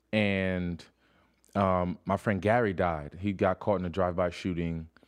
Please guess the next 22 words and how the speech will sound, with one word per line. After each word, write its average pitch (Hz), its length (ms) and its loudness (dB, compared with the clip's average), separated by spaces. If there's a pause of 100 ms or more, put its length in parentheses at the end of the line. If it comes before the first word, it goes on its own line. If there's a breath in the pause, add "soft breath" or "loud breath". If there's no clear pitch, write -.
(460 soft breath)
And 110 200 2
I 110 60 2
remember 120 280 2
the 113 80 2
next 110 180 0
day 110 120 2
in 104 120 -2
school, 156 320 0
he 135 100 2
was 117 160 -2
just 110 160 -6
gone. 107 320 0
Like, 90 100 -2
he 110 120 0
sat 131 480 2
maybe 123 240 0
a 110 60 2
couple 127 260 -2
chairs 120 280 0
over 110 240 2
from 101 220 -2
me, 95 260 0